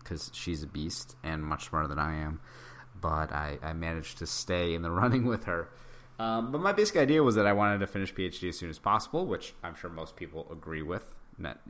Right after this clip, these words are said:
it's, it's an experience that you appreciate, especially in hindsight, but you just want to be done with it. You, you've probably at some point invested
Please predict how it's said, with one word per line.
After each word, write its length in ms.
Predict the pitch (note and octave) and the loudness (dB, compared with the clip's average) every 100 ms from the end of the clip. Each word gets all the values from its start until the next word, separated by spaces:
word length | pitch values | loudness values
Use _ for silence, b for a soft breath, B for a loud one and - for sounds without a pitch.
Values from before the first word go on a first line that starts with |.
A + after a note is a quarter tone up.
| - A#1 - | -12 -12 0
it's, 260 | C3 C3 - | 2 2 4
it's 160 | C#3+ | 4
an 80 | C3 | 4
experience 420 | A#2+ D3+ D3+ C#3+ | 2 4 4 4
that 180 | - F#2+ | 2 2
you 360 | F2+ F#2 F2+ - | 2 0 0 -2
appreciate, 840 | - - C3 - G#2 F#2+ F#2+ - - | -6 2 2 4 4 4 2 -2 -8
especially 360 | - A#2 A2 G2 | -4 -2 0 -2
in 80 | |
hindsight, 600 | E2+ E2+ D#2 D2+ D#2+ D2+ B B B - | -2 -2 -4 -2 -2 -2 B B B -2
but 100 | A2 | 2
you 80 | G#2+ | 2
just 160 | C3+ | 4
want 100 | A#2+ | 2
to 60 | E2 | 2
be 60 | |
done 180 | D2 D2 | -2 -2
with 160 | D2+ - | -4 -6
it. 140 | G#1 - | -10 -10
You, 400 | D2 C2 C#2+ C#2+ - D2+ | -10 -8 -8 -10 -12 -10
you've 300 | E2+ E2+ - | -6 -6 0
probably 480 | G2+ F#2 F2 F2+ E2+ | 6 6 6 2 2
at 100 | - | 0
some 160 | E2+ | -4
point 220 | D#2+ E2+ | -2 -4
invested 520 | D#2+ D#2+ - D#2 D2+ | -2 -2 -2 -4 -6